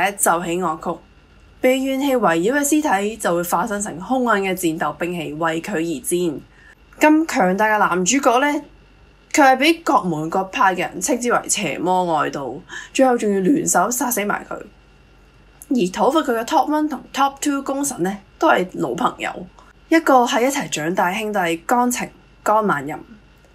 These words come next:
一個呢，就係求學嘅時候嘅對手藍湛、藍忘機。咁故事開始呢，就係一幕獻射，令到魏無羨可以重生一個癲佬再加埋斷袖嘅人身上，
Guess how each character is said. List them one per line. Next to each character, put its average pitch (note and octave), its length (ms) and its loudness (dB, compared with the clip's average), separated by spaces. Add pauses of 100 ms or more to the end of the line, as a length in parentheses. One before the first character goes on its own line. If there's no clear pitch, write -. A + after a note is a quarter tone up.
(440)
一 D#4+ 100 6
個 C#4+ 160 4
呢， D#4 180 0
就 A3+ 120 2
係 F3+ 160 2
求 D#3+ 220 -4
學 - 100 -12
嘅 F3 160 -4
時 F3 160 -6
候 C3 340 -8
嘅 F3 100 -4
對 D#3+ 200 -2
手 D3 360 -2 (120)
藍 E3 280 2
湛、 D#3+ 420 -2 (500)
藍 E3 260 6
忘 D#3+ 280 2
機。 F#3+ 400 0 (360)
咁 D4 220 6
故 C#4 120 2
事 B3 140 4
開 C4 300 2
始 A3 120 2
呢， A3 160 -4 (140)
就 - 80 -6
係 E3 60 -2
一 F#3+ 180 -2
幕 G#3 80 0 (180)
獻 F3 400 0
射， D3 340 -6 (760)
令 B3 180 2
到 B3 100 2
魏 A#3+ 180 0
無 F#3+ 200 2
羨 G#3+ 320 -2
可 B3 140 0
以 - 20 0
重 F#3 240 -4
生 A#3 140 0 (100)
一 A3 60 -6
個 E3+ 420 -2 (140)
癲 D#4 220 4
佬 F#3 200 2
再 F#3+ 120 -4
加 G#3 160 2
埋 - 80 -10
斷 E3 280 2
袖 E3+ 100 0
嘅 D#3+ 100 -2
人 D#3 160 -4
身 G#3 200 0
上， E3+ 280 0